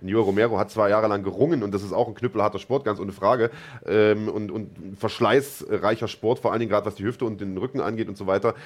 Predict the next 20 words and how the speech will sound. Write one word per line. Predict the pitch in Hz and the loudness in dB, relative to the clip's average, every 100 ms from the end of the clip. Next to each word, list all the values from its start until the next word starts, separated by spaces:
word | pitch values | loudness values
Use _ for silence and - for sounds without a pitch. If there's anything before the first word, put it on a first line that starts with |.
| - - | -18 -8
Aber | 95 95 85 | 0 2 2
ich | 87 | -2
sag | 98 | 0
mal, | 107 101 95 - - | 2 2 0 -4 -8
K | - 113 | -2 2
one | 110 104 | 2 2
World | 113 | 0
Grand | 113 104 | -2 -6
Prix | 98 | -10
Kickboxen, | 117 - 107 - 110 95 | -10 -2 -2 0 -10 -8
Schwergewicht | - 107 107 104 - | -2 -2 -2 -6 -8
ist | 104 104 | -8 -4
halt | 98 | -2
auch | 98 92 101 - _ - | -2 -4 -8 -16 _ -8
einfach | 104 107 - | -4 -4 -6
Zerstörung | 120 98 - 120 104 107 | -8 -8 2 4 4 2
ohne | 107 104 90 | 2 0 0
Ende, | 113 113 104 - | 2 6 6 4
Knochen | - 120 113 | -2 -2 -2
brechen. | 92 104 101 101 | -2 -4 -4 -10